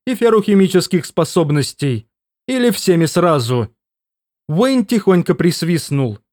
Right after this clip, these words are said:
«Что-нибудь еще нашел в комнате?» спросил Вакс.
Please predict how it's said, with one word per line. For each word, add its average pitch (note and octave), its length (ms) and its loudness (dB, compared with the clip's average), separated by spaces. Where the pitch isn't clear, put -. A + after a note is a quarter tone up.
«Что-нибудь F#3+ 580 2
еще F#3+ 280 2
нашел F3 340 2
в - 120 -10
комнате?» C#3+ 720 -2
спросил D3+ 560 -2
Вакс. C#3 460 -4